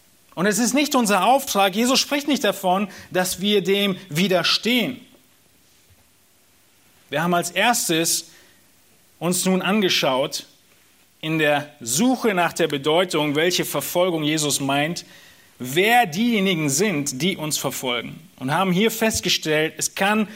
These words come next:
von den verschiedensten Seiten kommen. Das unbestimmte Sie in Vers elf werden uns verfolgen.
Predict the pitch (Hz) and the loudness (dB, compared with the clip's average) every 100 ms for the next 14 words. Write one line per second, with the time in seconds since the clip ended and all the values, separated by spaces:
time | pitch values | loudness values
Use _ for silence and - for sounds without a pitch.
0 | - - 202 190 185 - 254 254 240 - | -6 -2 0 2 0 2 2 0 0 0
1 | 226 208 147 160 160 135 - 127 - _ | 0 2 0 -2 -4 -10 -8 -10 -12 _
2 | _ _ _ _ _ _ - 127 - 214 | _ _ _ _ _ _ -8 -6 -2 0
3 | 226 190 - 196 190 170 147 - 123 123 | 2 2 0 -2 0 -2 -2 -6 -6 -2
4 | 156 233 170 139 175 - - - - _ | 2 2 2 0 -2 -6 -18 -20 -20 _
5 | _ _ 131 131 - 131 - - 160 165 | _ _ -8 -4 -2 -2 -2 -4 -4 -4
6 | 156 - - _ _ - 123 147 151 143 | -4 -8 -16 _ _ -8 -2 -2 -2 -6
7 | 135 147 - - 147 180 202 190 | -4 -4 -4 -4 -4 -4 -4 -6